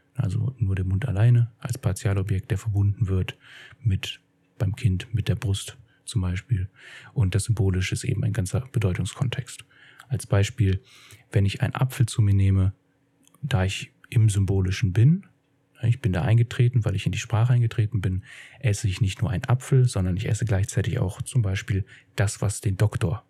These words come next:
fernhält. Oder was als Symbol für die Sünde in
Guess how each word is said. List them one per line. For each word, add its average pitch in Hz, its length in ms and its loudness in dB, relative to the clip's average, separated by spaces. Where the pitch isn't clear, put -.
fernhält. - 640 -4
Oder 98 380 2
was - 180 0
als 104 280 0
Symbol 107 580 2
für - 200 -2
die 95 120 0
Sünde 95 540 2
in 92 480 4